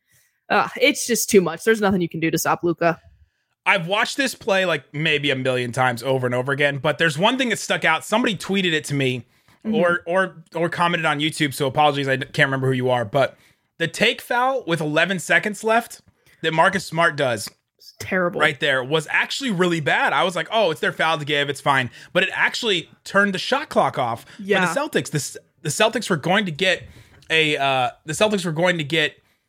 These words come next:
Speaker 2: the ball back if, if
Speaker 1: Mm-hmm.
Speaker 2: they, if the Mavericks had just run the clock out and Luka had taken a shot, but they end up not doing that. So that was, that was a weird thing. But the biggest thing that stands out to me from this whole, uh, shot was the fact that K P comes up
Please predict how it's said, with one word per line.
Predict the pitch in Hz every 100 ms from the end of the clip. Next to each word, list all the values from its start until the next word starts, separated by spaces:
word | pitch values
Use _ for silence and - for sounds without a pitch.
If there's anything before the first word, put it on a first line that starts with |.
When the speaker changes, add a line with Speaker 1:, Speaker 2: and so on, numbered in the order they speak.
| _
Speaker 2:
the | 151
ball | 139 220 330
back | 175 123 123 -
if, | 131
if | 214
Speaker 1:
Mm-hmm. | 202 185
Speaker 2:
they, | 175 160
if | 143
the | 151
Mavericks | 165 170 160
had |
just | 160 143
run | 151 165
the |
clock | - 165 202 151
out | 135 131
and | 131 139
Luka | 156 151
had | 135
taken | 160 143
a |
shot, | 127 - 220 202
but | 139 113 - - -
they | 147 160
end | 180
up | 180 - _ -
not | 139 254 -
doing | 147 120
that. | 117 160 165
So | 147 135
that | 190
was, | 208 170 -
that | 170
was | 214
a | 160
weird | 139 135 135
thing. | 143 147 - - _
But | 170 185
the | 160
biggest | 131 262 320 -
thing | 233
that | 180
stands | - 185 175
out | 160
to | 131
me | 147 156
from | 139 127
this | 120 160 -
whole, | 143 143 131 - _ _ _ _ _
uh, | 131 123 -
shot | - 156 135 87 - - -
was | 143 143
the | 143
fact | 180 196 185
that | 143
K | 180 214
P | 220 220
comes | 185 175 147
up | 151 135